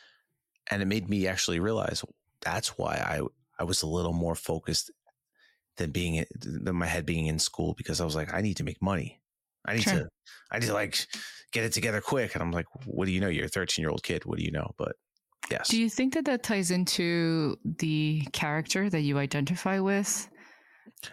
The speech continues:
Speaker 1: I always felt that way. I always felt like an outsider in going to school. I never felt a part of, I think part of it was being, I guess, ashamed of, I guess, in a sense, my family and a sense of the,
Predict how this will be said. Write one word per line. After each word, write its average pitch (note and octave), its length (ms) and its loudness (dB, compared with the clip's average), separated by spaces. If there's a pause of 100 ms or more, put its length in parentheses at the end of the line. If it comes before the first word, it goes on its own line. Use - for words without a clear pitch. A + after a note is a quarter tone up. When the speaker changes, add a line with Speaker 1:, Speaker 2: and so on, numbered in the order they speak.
(100)
Speaker 1:
I A#2 160 2
always C#3+ 220 4
felt G2 260 0
that - 160 2
way. C2+ 300 0 (360)
I F2+ 120 0
always G2+ 220 2
felt F2 220 0
like E2+ 160 -2
an E2 80 0
outsider - 560 -2 (420)
in F#2 140 0
going E2 260 0
to D2 60 0
school. - 460 -2 (120)
I D#2 100 -2
never E2 180 0
felt D#2 260 -2
a - 40 -2
part D#2 300 -2
of, D2+ 340 -4 (1300)
I F#2+ 100 -2
think G2 160 -2
part F2 200 0
of D#2+ 80 -2
it - 120 -2
was E2 400 2
being, F2+ 280 0
I D2 80 0
guess, D#2 220 0
ashamed E2+ 400 2
of, E2+ 380 -2 (280)
I - 60 -4
guess, F2+ 200 0
in G2 80 0
a F#2+ 60 0
sense, G2+ 300 0
my F#2+ 80 -2
family A#2 480 0
and E2 220 0
a - 140 -2
sense - 300 0
of E2 220 0
the, D#2 180 0